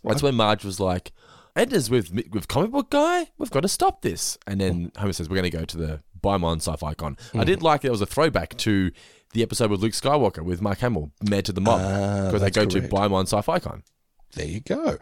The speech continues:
Speaker 1: Yeah.
Speaker 2: I have one more question for you if you'd like it.
Speaker 1: Hit me with it.
Speaker 2: Okay. What are the alternative games to kickball that, uh, Seymour
Speaker 1: Yeah.
Speaker 2: announces over the, uh, over the intercom?
Speaker 1: They are Volley Brick was one.
Speaker 2: Mm-hmm.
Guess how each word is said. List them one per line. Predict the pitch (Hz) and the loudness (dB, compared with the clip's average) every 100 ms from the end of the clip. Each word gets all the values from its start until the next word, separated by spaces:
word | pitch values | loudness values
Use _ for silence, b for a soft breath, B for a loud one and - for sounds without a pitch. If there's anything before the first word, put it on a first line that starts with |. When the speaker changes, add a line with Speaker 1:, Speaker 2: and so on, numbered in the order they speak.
| B B | B B
Speaker 1:
Yeah. | |
Speaker 2:
I | 190 | 2
have | 175 | 4
one | 202 | 4
more | 160 | 2
question | - 175 - | 2 0 -2
for | 113 | -2
you | 131 | -2
if | 92 | -2
you'd | 85 | -2
like | 101 139 | -2 -2
it. | - - _ - | -4 -8 _ 0
Speaker 1:
Hit | 208 147 | 0 2
me | 131 | 2
with | 107 | 2
it. | 78 - b b b | 0 -6 b b b
Speaker 2:
Okay. | - - | -18 -12
What | 120 165 208 | 0 0 0
are | 170 | 0
the | 147 143 | 2 2
alternative | 131 - 196 208 147 117 | 0 0 0 2 0 0
games | 123 160 120 101 120 165 156 - b b b | 2 4 2 2 0 0 0 -2 b b b
to | - 98 | -4 -2
kickball | - 226 - 82 73 - - - _ - | 0 0 -2 -8 -8 -14 -18 -20 _ -16
that, | 98 104 98 - 104 | -6 -2 0 -2 -2
uh, | 95 95 92 82 - - - | 0 0 -2 -2 -4 -6 -6
Seymour | - 139 131 117 113 110 110 104 90 | 0 0 2 2 4 2 2 0 0
Speaker 1:
Yeah. | 92 107 | 2 4
Speaker 2:
announces | 98 117 107 | 4 2 2
over | 120 110 | 2 2
the, | 104 101 101 | -2 -2 -2
uh, | 101 107 | -2 -2
over | - 107 | -2 -2
the | 101 | -2
intercom? | 101 - - _ _ - | -2 -4 -14 _ _ -2
Speaker 1:
They | 107 110 | 0 2
are | 95 92 90 87 85 - _ _ _ _ _ _ _ _ _ - | 0 0 0 -2 -4 -6 _ _ _ _ _ _ _ _ _ -12
Volley | 90 107 123 143 98 - | -4 0 2 2 -2 -4
Brick | 104 123 - | 0 0 0
was | - 80 | -10 -6
one. | 82 92 180 - - | -4 -4 -6 -10 -10
Speaker 2:
Mm-hmm. | 113 107 127 123 | -4 -2 0 -2